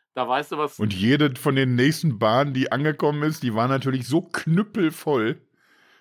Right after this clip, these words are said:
Speaker 2: Da hättest du maximal noch eine Socke reinwerfen können
Speaker 1: Ja.
Speaker 2: oder ein Schüchchen, aber
Speaker 1: Äh, max-,
Speaker 2: nicht einsteigen.
Speaker 1: maximal kann ich dir mal sagen, was passiert ist, ne? Weil Maxe, „Müsst ihr drücken, müsst ihr drücken.“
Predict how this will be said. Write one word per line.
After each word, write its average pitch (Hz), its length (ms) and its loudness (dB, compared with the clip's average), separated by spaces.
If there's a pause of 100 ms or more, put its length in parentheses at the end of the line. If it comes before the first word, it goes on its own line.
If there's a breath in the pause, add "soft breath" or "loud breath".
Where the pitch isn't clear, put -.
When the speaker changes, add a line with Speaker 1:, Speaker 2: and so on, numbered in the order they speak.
Speaker 2:
Da 104 100 0
hättest 139 200 0
du 135 40 2
maximal 147 520 0
noch 143 120 -2
eine 135 140 2
Socke 110 420 -2
reinwerfen 85 560 -2
können 85 160 -2
Speaker 1:
Ja. 170 80 0
Speaker 2:
oder 170 100 -6
ein 95 100 -6
Schüchchen, 135 540 -4
aber 78 300 -8
Speaker 1:
Äh, 160 120 -8
max-, 156 340 -2
Speaker 2:
nicht 117 220 -2
einsteigen. 113 420 -6
Speaker 1:
maximal 156 600 -2
kann 165 160 -6
ich 143 80 -10
dir 156 100 -6
mal 135 120 -4
sagen, 156 260 -2
was 120 140 -8
passiert 113 420 -12
ist, 110 180 -16
ne? 139 320 -14
Weil 120 240 -8 (260 soft breath)
Maxe, 160 680 -2 (400)
„Müsst 202 300 -4
ihr 208 140 4
drücken, 277 760 0
müsst 247 260 -2
ihr 208 140 4
drücken.“ 233 600 -2